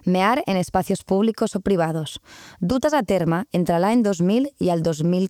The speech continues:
quatre. Les presenta com un seguit d'accions fetes en llocs específics que trio prèviament. No hi ha un públic convocat per a l'ocasió, tot i que l'acció pot ser vista per gent que hi passi per casualitat. Generalment,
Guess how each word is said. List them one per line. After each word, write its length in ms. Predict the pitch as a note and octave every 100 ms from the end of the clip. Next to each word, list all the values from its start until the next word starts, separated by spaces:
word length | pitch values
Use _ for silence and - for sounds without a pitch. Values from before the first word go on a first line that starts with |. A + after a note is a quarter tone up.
| -
quatre. 400 | F3+ - - - _ _ _ - - - -
Les 200 | G#3 -
presenta 560 | A3+ A3+ D#4+ B3 G3 A3 G3+
com 140 | G3+
un 120 | A#3 C4 -
seguit 440 | - F#3+ A3+ A#3
d'accions 520 | G#3 G3+ - A3 A3 - -
fetes 380 | G#3 A3+ A#3 C5
en 160 | F3+ F3+
llocs 240 | G3+ A3 G#3
específics 680 | - F3+ - D3+ F#3 - -
que 160 | F#3
trio 280 | E3+ G3+ B3
prèviament. 720 | A3+ G#3 G3 G3 F3 D#3 D3+ D3 - - - -
No 160 | F#3+ A#3
hi 80 | C#4+
ha 80 | C#4
un 100 | A3+
públic 340 | G#3+ A3 A3+
convocat 520 | - G#3+ F3+ - G3+ -
per 100 | G3
a 40 | F#3
l'ocasió, 540 | - E3+ C#3+ D#3 D3+ - - - -
tot 180 | B3+ A3+
i 80 | F#3+
que 100 | E3
l'acció 460 | D#3+ - G3 A#3
pot 240 | C4+ F#3+ F3
ser 140 | F#3
vista 300 | F3+ F#3 G#3 F#3
per 140 | F3
gent 320 | D3+ F#3 A3
que 180 | - F3+
hi 80 | E3
passi 360 | F3+ F#3+ A3
per 120 | G3+ F#3
casualitat. 560 | F#3+ F3+ F3+ E3+ F3 - - _ _ _ - - - -
Generalment, 680 | F3+ G3 G#3+ C4+ A3 F#3+ C4+